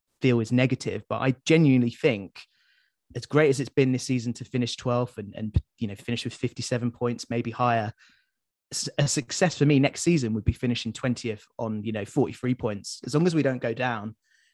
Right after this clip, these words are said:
Um, so I think, yeah, just, just try and stay at this level because we've not been here for twenty years. It, it's not a level that historically we've spent a lot of time in.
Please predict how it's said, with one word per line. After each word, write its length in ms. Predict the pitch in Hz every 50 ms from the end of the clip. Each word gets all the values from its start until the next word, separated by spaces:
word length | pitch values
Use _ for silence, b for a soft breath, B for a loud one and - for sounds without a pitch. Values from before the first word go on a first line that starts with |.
| _ -
Um, 400 | - 117 113 107 107 113 110 117 _ b b b b b
so 120 | - 139
I 20 |
think, 200 | - 185 170 131
yeah, 180 | 143 156 165 165
just, 240 | 151 156 143 - -
just 220 | - 147 - -
try 200 | - 170 165 165
and 80 | 151 135
stay 240 | - - 127 120 110
at 60 | -
this 140 | 113 - -
level 260 | 139 147 131 123 113
because 500 | - 120 - - - 123 110 - - - _ _ _ _ _ _ -
we've 100 | - 131
not 180 | 156 160 151 -
been 120 | - 127 127
here 120 | 131 120
for 120 | - - -
twenty 280 | - - 120 110 107
years. 380 | 104 110 110 120 135 139 135 -
It, 100 | 113 - _
it's 220 | - 123 95 - -
not 200 | 143 156 143 120
a 40 | 139
level 280 | 135 135 120 127 123 113
that 240 | - 127 113 - - -
historically 640 | - - 123 - - - 120 117 - - 123 113
we've 120 | 113 117 -
spent 300 | - - 120 117 117 110
a 80 | 110 120
lot 220 | 120 123 113 -
of 100 | 110 -
time 320 | - - - 123 113 113 117
in. 320 | 110 117 135 143 139